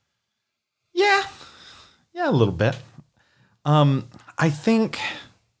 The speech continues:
I think with, like, the powers that be, I think there's a bit more ceremony involved with it, even though Star Wars does have a lot of ceremony, but I think the, the dynamic is a lot more, I don't know if it's, like, traditional, but there's more of a, like, subservient,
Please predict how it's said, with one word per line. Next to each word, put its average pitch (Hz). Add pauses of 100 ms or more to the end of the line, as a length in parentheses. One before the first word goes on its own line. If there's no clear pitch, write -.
(300)
I 156
think 185
with, 156
like, 143
the -
powers 123
that 117
be, 104
I 95
think -
there's 101
a 95
bit -
more 95 (140)
ceremony 98 (560)
involved 98
with 95
it, 95
even 92
though 87
Star 87
Wars 85
does 82
have 87
a 82
lot 80
of 78
ceremony, 87
but 82
I 80
think 85 (140)
the, 85
the 82
dynamic 80
is 76
a 80
lot 76
more, 80 (460)
I -
don't 139
know 123
if 113
it's, 98
like, 82 (440)
traditional, 95
but -
there's 85
more 90
of 82
a, 85
like, 80
subservient, 85